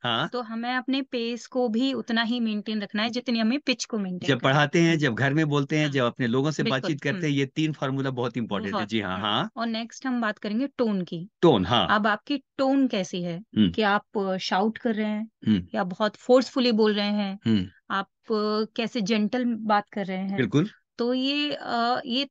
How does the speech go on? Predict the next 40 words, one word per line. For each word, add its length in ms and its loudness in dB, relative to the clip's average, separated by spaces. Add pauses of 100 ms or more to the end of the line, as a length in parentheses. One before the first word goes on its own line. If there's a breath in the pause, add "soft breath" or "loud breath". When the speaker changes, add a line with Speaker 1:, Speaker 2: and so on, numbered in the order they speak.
Speaker 2:
तीन 200 2
मेन 340 2
फैक्टर्स 600 -6
हैं 260 -2
Speaker 1:
हम्म। 140 4
Speaker 2:
किसी 440 -2
भी 320 0
प्रेजेंटेशन 800 -4
को, 220 -2
किसी 380 -2
भी 300 -2
अपने, 520 -2 (460 soft breath)
अ, 420 4
सेशन 480 0
को, 220 0
किसी 320 -4
भी 200 0
अपने 260 -2
लेक्चर 420 0
को 280 -2 (100)
Speaker 1:
हम्म। 160 4
Speaker 2:
इम्प्रेसिव 440 2
बनाने 360 -4
के। 220 -10 (160)
Speaker 1:
राइट। 300 4 (120)
तो 300 8 (100)
जैसे 260 4
बहुत 200 6
बार 140 6
क्या 180 4
Speaker 2:
हम्म, 100 6
Speaker 1:
बोलते 220 2
हैं 100 2
कि 120 -2
Speaker 2:
हम्म। 120 0 (1160)
Speaker 1:
समाप्त 400 -2
कर 100 2
रहे 120 -2
हैं 60 0
अब। 80 -6